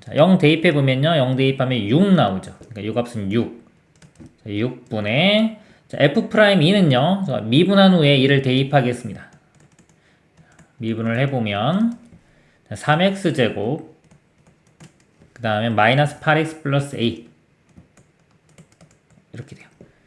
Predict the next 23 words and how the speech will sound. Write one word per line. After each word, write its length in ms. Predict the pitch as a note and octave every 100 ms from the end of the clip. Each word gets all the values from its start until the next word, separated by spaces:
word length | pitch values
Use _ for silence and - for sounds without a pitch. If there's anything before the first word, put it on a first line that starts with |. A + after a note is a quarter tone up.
| _ _ _
자, 140 | -
여기에, 640 | C3 C#3+ D#3+ C#3 D3+ G3 G3+
자, 80 | C#3
이를, 640 | B2+ F#3 C3+ C3 G3+ G3 - -
이를 260 | C3 C#3 C3+
대입을 320 | B2 B2 C#3+
해보면요. 680 | D3+ C3+ A2 A2 D#3+ A#3 A3 - -
자, 260 | F#2+ F#2+ - _ _ _
삼 220 | - B2+
사 140 | A#2+ A#2+
십이, 680 | A#2 - D#3 A2 C3 G#3 - _ _ _ _ _ _ _ - _ _ -
마이너스 720 | A2+ A2+ A#2 A#2 - - F#3
이 180 | E3+ C#3
팔 260 | C3+ A#2+ A2+
십육 600 | - D3 D3 A#2+ G2+ -
플러스 460 | G#2+ G#2+ A#2 - -
a. 340 | B2+ - - - _ _ _ _ _ _
그래서 200 | A2+ A#2
이거 200 | A2 A2
a 300 | C3 E3+ G3+
마이너스 480 | F3 B2+ B2+ B2+ -
사가 380 | - A2+ B2 A#2
됩니다. 260 | F#2+ F#2+